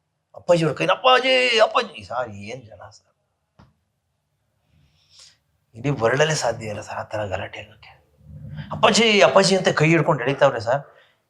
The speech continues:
ಏನಾಗೋಗ್ಬಿಟ್ಟಿದೆ, ನಂದು ವೈಟ್ ಶರ್ಟ್ ಹಾಕೊಂಡು ಹೋಗಿದ್ದೆ. ಅವ್ರು ಎಳೆದಿದ್ದಕ್ಕೆ ಫೋರ್ಸ್‌ಗೆ ರಕ್ತ ಬಂದು ನನ್ನ ಶರ್ಟ್ ತುದಿ ಇದೆಯಲ್ಲ,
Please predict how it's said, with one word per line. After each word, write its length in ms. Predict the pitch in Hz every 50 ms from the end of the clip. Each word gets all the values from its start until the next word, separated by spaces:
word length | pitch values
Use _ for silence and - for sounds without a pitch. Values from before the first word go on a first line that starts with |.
| _ _ - - _ _ _ _ _ _ _ -
ಏನಾಗೋಗ್ಬಿಟ್ಟಿದೆ, 600 | 139 170 214 226 214 190 190 170 156 175 180 170
ನಂದು 160 | 156 143 127
ವೈಟ್ 180 | 147 175 208 -
ಶರ್ಟ್ 200 | - 180 160 156
ಹಾಕೊಂಡು 240 | 143 - 123 113 101
ಹೋಗಿದ್ದೆ. 380 | 98 95 - - - _ _ _ _ _ _ _ _ _ _ _ _ _ _ _ _ _ _ _ _ - -
ಅವ್ರು 180 | 135 143 131
ಎಳೆದಿದ್ದಕ್ಕೆ 680 | 127 117 127 160 190 190 240 202 175 196 202 - - 185
ಫೋರ್ಸ್‌ಗೆ 760 | - - 175 226 226 - - 202 151 120 117 120 135 180 202
ರಕ್ತ 300 | 156 143 135 - - -
ಬಂದು 340 | 226 - 151 160 190 202 190
ನನ್ನ 380 | 147 131 131 147 160 160 156
ಶರ್ಟ್ 480 | 139 - - - 139 165 175 - - -
ತುದಿ 220 | - 165 175 220
ಇದೆಯಲ್ಲ, 240 | 214 180 160 135 107